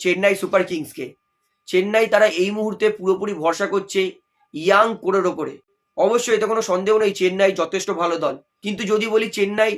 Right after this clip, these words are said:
তাদের দলে কিন্তু বেশিরভাগই ইনএক্সপিরিয়েন্স প্লেয়ার, পুরোপুরি আগে যেমন চেন্নাই ড্যাডস আর্মি যেটাকে বলতাম, মানে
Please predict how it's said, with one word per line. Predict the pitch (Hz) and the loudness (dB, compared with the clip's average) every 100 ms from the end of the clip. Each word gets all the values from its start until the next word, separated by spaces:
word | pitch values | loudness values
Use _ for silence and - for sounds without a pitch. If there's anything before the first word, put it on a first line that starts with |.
| - | -4
তাদের | 180 202 175 | -2 -2 2
দলে | 185 196 | 2 2
কিন্তু | 208 196 170 151 | -2 -8 -4 -4
বেশিরভাগই | 160 190 196 214 220 - _ _ | -4 -2 -2 -2 -6 -12 _ _
ইনএক্সপিরিয়েন্স | 190 214 214 208 208 202 - | -2 -2 -2 -6 -2 -2 -2
প্লেয়ার, | 160 139 - _ _ _ _ _ | -4 -4 -6 _ _ _ _ _
পুরোপুরি | 208 226 - 233 233 - | 2 2 2 -4 -6 -2
আগে | 180 202 | 0 2
যেমন | 214 220 214 | 2 0 0
চেন্নাই | 196 196 208 208 208 _ _ _ _ | 0 2 2 2 -2 _ _ _ _
ড্যাডস | 180 208 220 208 | 4 6 6 4
আর্মি | 208 214 196 | 4 2 -2
যেটাকে | 208 196 202 | -2 0 0
বলতাম, | 196 202 | 2 2
মানে | 190 | 2